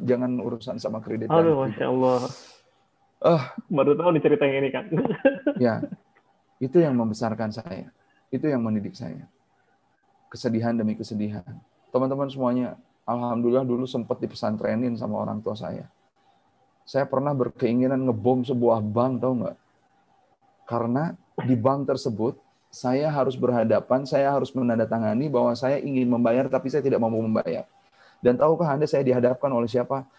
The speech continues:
Speaker 1: Di lantai yang paling atas dari bank tersebut, itu ada satu lantai untuk nasabah-nasabah yang bermasalah, dan yang menerima nasabah-nasabah yang bermasalah itu wanita-wanita cantik, yang berpakaian yang, waduh, rambutnya merah-merah,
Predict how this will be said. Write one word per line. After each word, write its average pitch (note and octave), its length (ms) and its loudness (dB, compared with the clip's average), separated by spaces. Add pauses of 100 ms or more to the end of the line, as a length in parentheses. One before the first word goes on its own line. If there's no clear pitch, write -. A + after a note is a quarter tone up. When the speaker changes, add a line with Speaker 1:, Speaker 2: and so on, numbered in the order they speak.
(140)
Speaker 1:
Di B2+ 80 4
lantai C#3 480 4
yang C3+ 160 0
paling B2 320 2
atas C#3 320 -4
dari B2 160 6
bank A#2+ 240 0
tersebut, B2 480 -2 (240)
itu C3+ 160 2
ada C3 160 4
satu A#2+ 320 0
lantai B2 320 2
untuk A#2 160 -2
nasabah-nasabah A2+ 800 0
yang G#2+ 160 0
bermasalah, G#2 480 -2 (480)
dan C#3+ 160 6
yang C#3+ 160 0
menerima C#3+ 480 2
nasabah-nasabah A#2+ 800 0
yang A2+ 80 0
bermasalah G#2+ 400 0
itu A#2+ 160 0
wanita-wanita B2+ 880 0
cantik, D3+ 400 -4 (1120)
yang C3+ 320 4
berpakaian C#3 640 2
yang, A#2 240 2 (400)
waduh, D#3+ 560 6
rambutnya A#2+ 400 2
merah-merah, C3 800 0